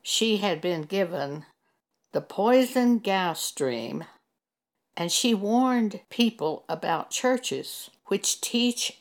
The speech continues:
and uphold doctrines that are not according to the New Testament Bible. Pam is going to present this poison gas dream.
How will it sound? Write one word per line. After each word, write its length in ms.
and 220
uphold 600
doctrines 840
that 180
are 180
not 480
according 680
to 120
the 160
New 340
Testament 680
Bible. 640
Pam 380
is 180
going 460
to 300
present 680
this 240
poison 560
gas 460
dream. 460